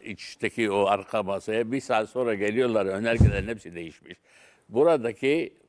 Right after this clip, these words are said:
sorun şu, iktidar o zaman C H P ise ya da Millet İttifakı ise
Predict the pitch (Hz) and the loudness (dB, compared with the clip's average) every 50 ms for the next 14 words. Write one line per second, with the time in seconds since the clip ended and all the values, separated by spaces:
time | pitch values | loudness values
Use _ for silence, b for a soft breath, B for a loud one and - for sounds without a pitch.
0 | _ - - - - 120 117 120 135 147 139 117 - - 127 117 101 - b b | _ -20 -20 -4 0 2 2 4 2 0 0 -2 0 2 2 4 2 0 b b
1 | b b b b b b b b _ _ _ 147 143 - - - 143 131 120 117 | b b b b b b b b _ _ _ -8 -8 -8 -6 -4 -2 -2 2 4
2 | 151 175 185 170 151 - 135 131 131 131 123 117 117 113 110 101 92 - _ _ | 4 4 4 2 0 -2 -2 -2 0 0 0 2 2 0 0 -2 -4 -10 _ _
3 | - _ _ _ _ _ _ _ _ _ _ _ _ _ _ _ 95 87 85 101 | -20 _ _ _ _ _ _ _ _ _ _ _ _ _ _ _ -12 -4 -2 0
4 | 107 107 104 110 104 - - 165 170 139 - - 95 95 95 98 92 95 98 104 | 2 2 2 2 0 -2 -2 -2 -2 -2 -4 -4 -2 0 0 0 0 -2 -4 -4
5 | 107 120 143 135 131 110 95 98 95 - 98 90 - - 92 92 - - 110 123 | -2 -4 -4 -4 -4 -8 -10 -12 -6 -2 -2 -2 -2 -4 -6 -8 -6 -4 -4 -4
6 | 160 | -4